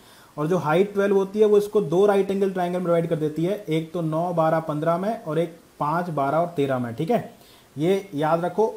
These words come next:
आगे भी काम आएगा आपके paper में, ठीक है। बहुत बार एसएससी तेरह, चौदह, पन्द्रह की site देता है, ठीक है। तो हमें sine theta ये मिल गया, cos theta ये मिल गया, आप जानते हो ये अपने पास नब्बे है,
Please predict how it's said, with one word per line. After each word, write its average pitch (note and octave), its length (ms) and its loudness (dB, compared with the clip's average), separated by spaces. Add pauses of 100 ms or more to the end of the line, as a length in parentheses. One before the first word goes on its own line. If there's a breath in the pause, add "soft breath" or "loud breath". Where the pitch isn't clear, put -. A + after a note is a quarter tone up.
(160)
आगे D#3 300 2
भी F3+ 120 2
काम D#3 240 0
आएगा C#3+ 260 -2
आपके C3 340 -2
paper D3+ 360 -2
में, B2 200 -4
ठीक D#3+ 120 -4
है। F#3 60 0 (120)
बहुत D#3+ 280 2
बार F3 360 0
एसएससी E3+ 480 -6
तेरह, E3+ 260 -2
चौदह, E3 220 -2
पन्द्रह D#3+ 300 -4
की E3 120 -10
site D3 280 -4
देता C3 200 -6
है, A#2 120 -4
ठीक D#3+ 140 -4
है। B3 80 2 (920 loud breath)
तो F#3+ 60 0
हमें G3+ 140 0
sine G3 280 -2
theta G3+ 160 2
ये G#3 140 6
मिल G3+ 120 2
गया, G#3 200 4
cos F3+ 220 2
theta F#3+ 120 0
ये F#3 100 0
मिल F#3 100 -2
गया, F#3+ 160 2
आप F3 100 2
जानते D#3+ 340 0
हो G3 200 -2 (100)
ये E3 200 0
अपने F3 240 -2
पास F3 260 2
नब्बे C#3+ 340 -4
है, F3+ 300 -2